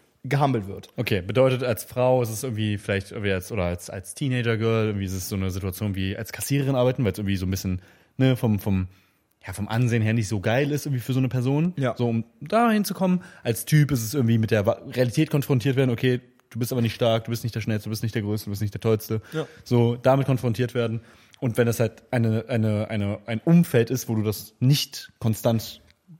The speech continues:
Speaker 2: ne, erzeugt wird irgendwie durch die externen Umstände, musst du es als Elternteil eben selber ra-, initiieren quasi, um
Speaker 1: Ja.
Speaker 2: zu sagen einfach so, „Ey, ne,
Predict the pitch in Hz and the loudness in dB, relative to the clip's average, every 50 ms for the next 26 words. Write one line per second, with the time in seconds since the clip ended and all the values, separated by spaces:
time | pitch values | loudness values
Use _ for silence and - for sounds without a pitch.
0 | _ _ 120 131 139 123 110 - - 131 147 - - 123 104 117 117 110 107 104 | _ _ 0 2 2 2 2 2 2 2 2 2 -2 -4 -2 0 0 0 0 -2
1 | 101 - 110 107 110 - - 107 107 117 143 147 - - 117 117 131 147 - - | -4 -4 -6 -6 -6 -2 -2 -2 0 0 0 0 0 0 0 0 0 -2 -4 -8
2 | - - _ _ _ _ - 117 117 110 110 113 110 101 104 110 104 104 101 101 | -16 -20 _ _ _ _ -2 0 0 0 0 0 0 0 0 0 -2 0 0 0
3 | 107 101 101 98 98 95 92 98 95 98 92 92 101 95 - - - - _ _ | 2 2 2 2 2 2 4 4 4 4 2 2 0 -2 -4 -8 -16 -20 _ _
4 | _ _ _ _ _ _ _ - 147 139 135 117 - - 196 165 147 139 127 - | _ _ _ _ _ _ _ 0 2 4 2 2 0 2 4 4 6 6 4 4
5 | - 113 110 110 107 120 113 110 120 113 117 110 110 110 110 107 107 104 98 107 | 4 4 4 4 2 2 0 0 0 2 2 2 2 2 0 -2 -4 -4 -4 -4
6 | - 107 110 110 110 - - - _ _ _ _ _ _ _ _ _ _ _ _ | -2 0 0 0 0 -2 -8 -20 _ _ _ _ _ _ _ _ _ _ _ _
7 | _ _ _ _ _ _ _ _ _ _ _ _ _ _ _ _ _ _ _ - | _ _ _ _ _ _ _ _ _ _ _ _ _ _ _ _ _ _ _ -20
8 | - - - - - 131 131 127 127 127 | -20 -20 -20 -10 -2 2 4 4 4 4